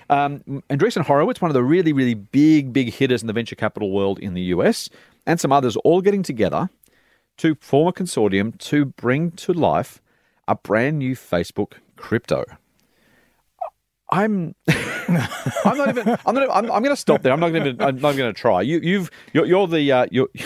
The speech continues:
<laughs> between the two of us, which isn't hard, you're the tech guy. Um, we could have a Labrador in here and he'd still be the tech guy compared to me, but you, you, you know these things pretty well. Just kind of try and give us a sense, if you can, in, in,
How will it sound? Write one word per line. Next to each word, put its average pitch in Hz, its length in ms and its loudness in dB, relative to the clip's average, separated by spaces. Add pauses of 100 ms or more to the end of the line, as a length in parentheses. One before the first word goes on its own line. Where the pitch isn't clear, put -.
(260)
<laughs> - 480 -16
between 190 240 0
the 143 80 0
two 127 140 2
of 120 60 0
us, 135 100 -4
which 113 100 -16
isn't 95 160 -8
hard, 98 220 0
you're 110 100 2
the 95 80 -2
tech - 220 -6
guy. 98 240 0 (320)
Um, 107 340 -2
we 110 100 -8
could 107 100 -8
have 107 100 -2
a - 20 -2
Labrador 98 320 -2
in 87 80 -4
here 90 140 -2
and 90 100 0
he'd 113 120 -2
still 101 120 -4
be 87 80 -4
the 82 80 -14
tech - 180 -4
guy 87 120 -4
compared 95 280 -6
to 98 60 -12
me, 98 160 -4
but 117 220 -2 (240)
you, 151 120 -6
you, 185 240 -2
you 165 120 -2
know 160 180 4
these 135 160 0
things 120 160 -6
pretty 104 240 -2
well. 85 260 2 (1000)
Just - 260 0 (220)
kind 269 240 0
of 311 80 -2 (100)
try 214 280 2
and 254 120 0
give 196 160 2
us 190 100 -2
a - 40 -4
sense, - 260 0
if - 100 -16
you 151 100 -4
can, 131 280 0
in, 127 140 -6 (160)
in, 131 140 -2